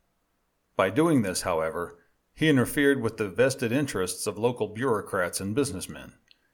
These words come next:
He was forced to commit suicide in the end.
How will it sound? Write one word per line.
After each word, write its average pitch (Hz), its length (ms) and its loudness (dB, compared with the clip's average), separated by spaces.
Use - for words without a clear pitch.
He 165 120 0
was 139 180 2
forced 123 300 0
to - 60 -10
commit 101 320 -6
suicide 101 560 2
in 82 100 -8
the 82 200 -8
end. - 280 -10